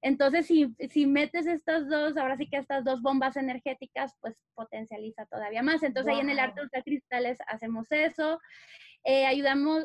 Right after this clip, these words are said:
Speaker 1: bueno, ahí, eh, trabajamos con sanaciones pránicas,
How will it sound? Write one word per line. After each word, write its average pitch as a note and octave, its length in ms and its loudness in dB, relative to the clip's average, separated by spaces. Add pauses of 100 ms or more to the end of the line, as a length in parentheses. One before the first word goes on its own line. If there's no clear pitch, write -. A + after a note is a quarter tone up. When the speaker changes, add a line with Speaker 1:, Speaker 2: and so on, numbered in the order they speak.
Speaker 1:
bueno, C#4 160 0
ahí, C#4+ 260 -2
eh, C4+ 380 0
trabajamos B3+ 560 -4
con C4+ 220 -2
sanaciones B3+ 680 -4
pránicas, D4 560 0